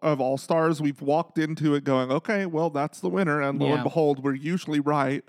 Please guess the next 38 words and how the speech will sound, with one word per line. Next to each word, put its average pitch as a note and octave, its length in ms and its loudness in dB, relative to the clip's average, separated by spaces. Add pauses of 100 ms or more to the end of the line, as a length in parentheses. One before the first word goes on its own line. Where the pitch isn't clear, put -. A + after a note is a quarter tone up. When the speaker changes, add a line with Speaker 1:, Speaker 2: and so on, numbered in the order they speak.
(540)
Speaker 1:
Um, E3+ 640 0
so F#3+ 260 4
Speaker 2:
No, F#3+ 60 6
Speaker 1:
I'm G3 240 4
Speaker 2:
no G3 140 6
one A3+ 180 4
immediately F3+ 480 2
sticks - 280 -6
out D3 200 -2
in C3 80 -6
my B2+ 100 -6
mind B2 320 -6
in F3 60 0
Speaker 1:
Yeah, E3 100 4
no C#3+ 120 -2
Speaker 2:
terms B2+ 200 -8
of, A#2+ 100 -8
like, A2+ 440 -14 (340)
Speaker 1:
absolutely E3+ 540 2
no D3 180 4
one C3+ 220 0
sticks - 320 -8
out, B2 400 0
uh, C3 240 2
right C3 180 0
now. C#3 240 -6
Like, E3 300 -2
that's D3+ 260 -2
not C3 300 -4 (160)
mean, C3+ 400 -6
meaning D3 280 2
to - 120 2
be D#3+ 100 4
Speaker 2:
<laughs> B3 100 4
Speaker 1:
shady, F#3 460 0 (500)
um, D3+ 520 0
but, E3+ 300 0
like, D#3 240 -2